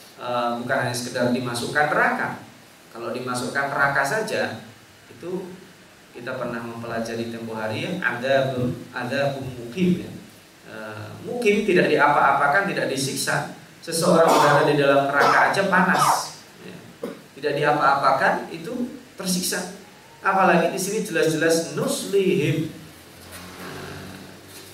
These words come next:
Nah, tasliyah itu, eh, eh, bahasanya adalah apa ya, kalau makanan itu dipanggang.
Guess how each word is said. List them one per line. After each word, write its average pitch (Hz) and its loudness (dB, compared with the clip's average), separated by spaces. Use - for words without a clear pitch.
Nah, 127 -16
tasliyah 135 -6
itu, 196 -4
eh, 123 -14
eh, 123 -8
bahasanya 120 -8
adalah - -8
apa 143 -18
ya, 113 -6
kalau 120 -10
makanan 131 -8
itu 147 -12
dipanggang. - -2